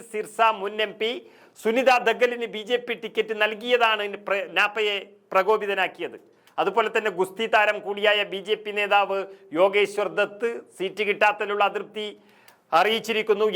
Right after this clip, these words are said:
ഏതു നിമിഷവും പാർട്ടി വിടാൻ സാധ്യതയുണ്ട്. അതുപോലെ, കുരുക്ഷേത്രയിലെ ബി ജെ പി എം പി നവീൻ ജിണ്ടാലിൻ്റെ അമ്മ സാവിത്രി ജിണ്ടാൽ ഹിസാറിൽ നിന്ന് വിമത സ്ഥാനാർത്ഥിയാകുമെന്ന് ഏറെക്കുറെ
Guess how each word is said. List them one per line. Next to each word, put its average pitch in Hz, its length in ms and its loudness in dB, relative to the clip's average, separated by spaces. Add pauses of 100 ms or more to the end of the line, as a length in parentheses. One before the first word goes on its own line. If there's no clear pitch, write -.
ഏതു 214 180 2
നിമിഷവും 202 460 -2
പാർട്ടി 196 320 2
വിടാൻ 196 200 0 (140)
സാധ്യതയുണ്ട്. 196 640 -2 (300)
അതുപോലെ, 196 340 2
കുരുക്ഷേത്രയിലെ 208 720 0 (360)
ബി 180 100 -2 (100)
ജെ 214 80 8 (120)
പി 208 160 -4
എം 196 140 -6
പി 208 80 -6 (160)
നവീൻ 214 260 0 (100)
ജിണ്ടാലിൻ്റെ 208 560 2
അമ്മ 202 240 -4 (380)
സാവിത്രി 214 480 0 (100)
ജിണ്ടാൽ 202 320 2 (420)
ഹിസാറിൽ 269 480 2
നിന്ന് 240 220 -6
വിമത 214 300 -2
സ്ഥാനാർത്ഥിയാകുമെന്ന് 196 920 0 (280)
ഏറെക്കുറെ 185 340 0